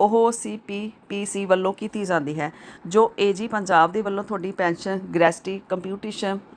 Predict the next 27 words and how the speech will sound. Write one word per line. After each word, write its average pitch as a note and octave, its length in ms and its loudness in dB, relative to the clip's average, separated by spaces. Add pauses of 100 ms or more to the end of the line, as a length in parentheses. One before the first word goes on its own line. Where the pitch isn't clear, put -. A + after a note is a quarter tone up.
ਅਪਰੂਵ G3+ 400 2
ਕਰ F#3 160 8
ਦਿੱਤੀ F3 320 -10
ਜਾਂਦੀ D#3+ 380 -2
ਹੈ, C#3+ 100 -4 (440)
ਤਾਂ A#3+ 140 8
ਉਸ A#3 180 0
ਤੋਂ A#3+ 180 0
ਬਾਅਦ G3+ 320 6
ਕੇਸ F#3+ 380 -4
ਸੀ G3+ 220 -6
ਪੀ G3+ 300 -8 (220)
ਪੀ G3+ 120 -2
ਸੀ G3 360 -2 (120)
ਨੂੰ F#3+ 200 0
ਜਾਂਦਾ D#3+ 340 2
ਹੈ, F#3+ 180 2 (340)
ਤਾਂ G#3 160 8
ਜੋ A3 180 0
ਗ੍ਰੈਚੁਟੀ G3 520 0
ਤੇ G3+ 220 -2
ਕੰਪਿਊਟੇਸ਼ਨ G3 720 -4
ਹੈ, F#3 240 4
ਉਹ A3 120 4
ਤੁਹਾਡੀ G#3 280 -2
ਸੀ G3 220 -6
ਪੀ G3 260 -6